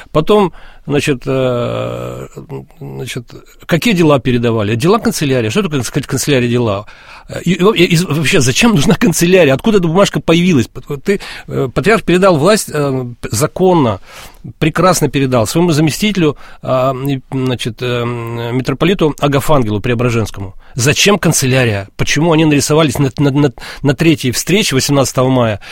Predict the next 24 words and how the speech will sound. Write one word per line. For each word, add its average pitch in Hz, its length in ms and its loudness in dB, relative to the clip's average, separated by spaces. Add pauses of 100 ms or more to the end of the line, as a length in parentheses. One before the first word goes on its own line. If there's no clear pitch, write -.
(260)
и 208 140 0
захотели, 160 680 0
и, 139 60 -2
и 147 320 0
выпросили 156 480 2
передачу 135 420 0
канцелярии, 123 460 -2
которую 123 300 -2
потом - 240 0
обно-, 131 260 2
обновленцы 139 480 0
объявили 123 460 0
передачей 127 460 -2
высшей 120 220 -4
церковной 120 360 -4
власти, 170 300 0
и - 20 -2
двадцатого 120 400 -2
мая 143 160 2
они 120 100 2
уже 110 140 -2
въехали 113 320 -2
на 110 80 -4
подворье. 107 420 -2